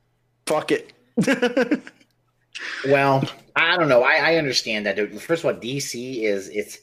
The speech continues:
Speaker 2: parking in D C and just getting around in D C is a bitch. Like,
Speaker 1: Yeah.
Speaker 2: I don't know, man. Just, just if, if you have to go into the city, it's, it's horrendous, dude. Like,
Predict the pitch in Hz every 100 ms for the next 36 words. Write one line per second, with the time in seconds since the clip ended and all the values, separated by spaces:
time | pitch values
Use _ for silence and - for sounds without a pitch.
0 | - - - - 123 127 151 143 123 113
1 | 123 - 131 113 107 143 139 117 87 87
2 | 92 104 104 104 107 101 120 113 90 80
3 | 78 - _ - 85 73 - - - -
4 | _ _ _ 104 104 104 98 104 - _
5 | _ _ - - 110 101 98 101 107 120
6 | - - - 139 123 - - 127 135 156
7 | 127 113 104 120 117 113 - 127 127 127
8 | 123 107 107 - 113 - - 98 92 87
9 | 85 85 - 82 80 - - - - 131
10 | 123